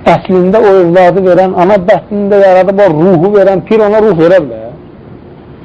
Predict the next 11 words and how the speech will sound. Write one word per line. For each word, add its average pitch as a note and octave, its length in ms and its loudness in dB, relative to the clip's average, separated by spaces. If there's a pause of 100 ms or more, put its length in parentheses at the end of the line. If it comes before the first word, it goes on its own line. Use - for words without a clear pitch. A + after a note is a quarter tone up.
(120)
O D3 140 0
ruhu D3+ 320 2
verən E3+ 380 0
əslində D3+ 480 -2
Allah. C3 380 0 (1160)
Bəs C#3 160 -2
niyə E3 220 0
görə G3+ 220 2
Allah C3 260 -4
buna C3+ 220 -4
verir? A2+ 300 -2